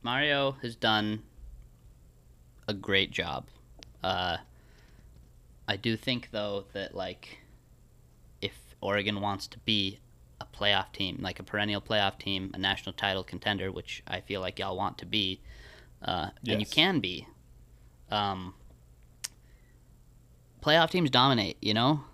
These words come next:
Speaker 1: Uh,
Speaker 2: Yeah.
Speaker 1: <laughs> look at what Georgia's done this year.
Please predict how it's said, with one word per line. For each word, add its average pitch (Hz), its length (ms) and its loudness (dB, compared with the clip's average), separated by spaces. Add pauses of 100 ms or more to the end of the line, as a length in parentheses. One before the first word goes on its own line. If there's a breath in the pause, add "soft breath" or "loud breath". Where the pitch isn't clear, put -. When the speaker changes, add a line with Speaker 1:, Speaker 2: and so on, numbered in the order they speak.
(120)
Speaker 1:
Uh, 98 360 2 (200)
Speaker 2:
Yeah. 107 260 -2 (220)
Speaker 1:
<laughs> - 220 -18
look 135 140 2
at 196 120 4
what 190 160 4
Georgia's 139 420 6
done 113 220 2
this 101 220 -4
year. 95 220 -2